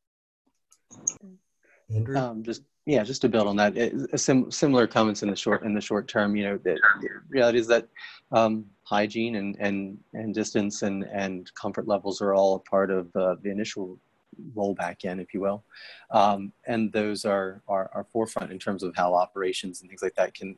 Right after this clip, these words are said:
Speaker 2: can move forward in the, in the shorter term. Um, I think some of the most interesting questions, or not questions, but conversations that are going on right now is back to what we were saying earlier. Um, what, what are the things, uh, that we're hearing from our teams, cer-,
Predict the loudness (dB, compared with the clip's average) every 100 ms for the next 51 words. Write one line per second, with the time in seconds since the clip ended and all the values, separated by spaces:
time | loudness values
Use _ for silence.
0 | -10 -10 -10 -8 -6 -4 -6 -10 -14 -16
1 | _ _ -10 -8 -8 -8 -4 -4 -4 -4
2 | -6 -6 -14 -18 -16 -18 -4 4 4 4
3 | -4 -2 0 0 -2 0 2 0 -2 -6
4 | -4 -6 -2 -4 2 2 2 -4 -4 -2
5 | 0 0 0 -2 -2 -6 -4 -4 -2 -2
6 | -2 -2 -2 0 0 0 -6 -10 -8 -6
7 | -8 -4 0 0 0 -4 -2 -2 0 -2
8 | -2 -6 -4 -4 -6 -8 -8 -4 -2 -2
9 | -4 _ -20 -20 -18 0 2 2 0 _
10 | _ -10 2 2 2 -2 2 4 4 2
11 | -4 -4 -4 -4 -4 -6 -8 _ -4 -2
12 | -2 0 0 0 0 0 0 -2 -4 -2
13 | 0 0 -2 -4 -2 -2 -2